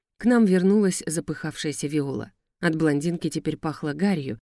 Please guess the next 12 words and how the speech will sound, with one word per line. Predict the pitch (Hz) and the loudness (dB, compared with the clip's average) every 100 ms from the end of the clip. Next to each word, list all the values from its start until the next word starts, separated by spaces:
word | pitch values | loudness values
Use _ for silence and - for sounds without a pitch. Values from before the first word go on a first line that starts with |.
| _ | _
а | - 151 139 | 0 2 2
ее | 139 147 151 139 | 0 2 0 0
идеальная | 151 165 139 127 120 | -4 -2 -4 -4 -6
прическа | 139 135 220 208 185 175 _ _ | -8 -6 -6 -6 -8 -8 _ _
была | 208 220 202 | 2 4 6
немного | 202 190 185 | 4 4 2
растрепана, | 190 202 190 139 117 117 - _ _ | 0 -2 -2 -2 -2 -6 -8 _ _
но | 156 | -2
общий | 151 170 - 226 | 0 -2 -2 0
настрой | 226 214 208 214 | 0 0 0 0
этой | 202 208 | 2 2
дамочки | 196 196 185 - 190 | 2 2 -2 -4 -8